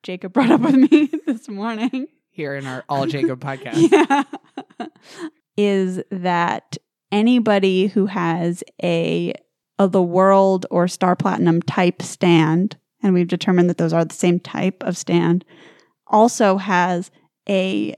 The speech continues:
Speaker 1: ki-, like a, a headgear object that is a part, an integrated part of their skull.
Speaker 2: So we're seeing Dio's unicorn horn.
Speaker 1: Exactly. So Dio is a unicorn with a heart-shaped horn.
Speaker 2: That's interesting. It's a-
Speaker 1: Joestar, Jo-, Jotaro is a unicorn with a hat-shaped horn.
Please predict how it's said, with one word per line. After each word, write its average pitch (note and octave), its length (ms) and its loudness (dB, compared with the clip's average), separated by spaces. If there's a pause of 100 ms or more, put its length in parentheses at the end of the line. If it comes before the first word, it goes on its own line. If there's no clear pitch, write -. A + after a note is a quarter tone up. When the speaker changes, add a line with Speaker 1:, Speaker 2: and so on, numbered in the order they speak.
(160)
Speaker 1:
ki-, - 140 -8 (120)
like F#3+ 220 0
a, - 280 -2 (120)
a F3+ 200 0
headgear G#3+ 840 0 (160)
object G#3+ 480 0
that F#3 100 -2
is F3 220 -2
a F#3+ 80 -4 (280)
part, F#3 340 0
an F#3+ 140 -6
integrated F#3 480 -4
part F3 220 -6
of F3 140 -10
their - 100 -10
skull. - 420 -14 (140)
Speaker 2:
So - 220 -4
we're E3+ 120 0
seeing D#3 600 -2 (280)
Dio's C#3+ 380 -2
unicorn D3+ 480 -2
horn. G#3+ 160 -2
Speaker 1:
Exactly. F#3+ 480 -2
So G3+ 80 -4
Dio G3+ 320 0
is F#3+ 140 -2
a F#3 60 -2
unicorn F#3 580 -4
with E3+ 100 -4
a F3 40 -4
heart-shaped F3 440 -8
horn. - 400 -12 (540)
Speaker 2:
That's G3+ 180 -2
interesting. F#3+ 520 -4
It's E3+ 80 -4
a- G#3 40 4
Speaker 1:
Joestar, A3 440 0
Jo-, G#3 160 0 (300)
Jotaro A3+ 320 4
is F#3+ 120 -2
a - 40 -6
unicorn F3 460 -2
with D#3+ 100 -4
a D#3+ 60 -6
hat-shaped - 520 -6
horn. - 120 -14